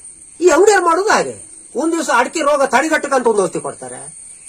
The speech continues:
ಮಾರೋ ದಿನ ಹೋದ್ರೆ ಅದೇ ಅಡಿಕೆಗೆ ರೋಗ ಬರೋಕ್ಕೂ ಒಂದು ಔಷಧಿ ಕೊಡ್ತಾರೆ. ಹಾ,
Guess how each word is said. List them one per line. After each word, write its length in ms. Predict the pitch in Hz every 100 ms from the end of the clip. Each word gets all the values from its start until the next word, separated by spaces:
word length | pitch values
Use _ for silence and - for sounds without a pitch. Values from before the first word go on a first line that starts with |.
| - 285
ಮಾರೋ 360 | 339 349 339
ದಿನ 120 | 349 349
ಹೋದ್ರೆ 400 | 320 392 302 262
ಅದೇ 260 | 269 320
ಅಡಿಕೆಗೆ 320 | 320 294 302 254
ರೋಗ 340 | 269 311 220
ಬರೋಕ್ಕೂ 300 | 302 247 370
ಒಂದು 140 | 277
ಔಷಧಿ 200 | 240 233
ಕೊಡ್ತಾರೆ. 380 | 190 170 170 127 - - - - - - - - -
ಹಾ, 360 | 208 170 -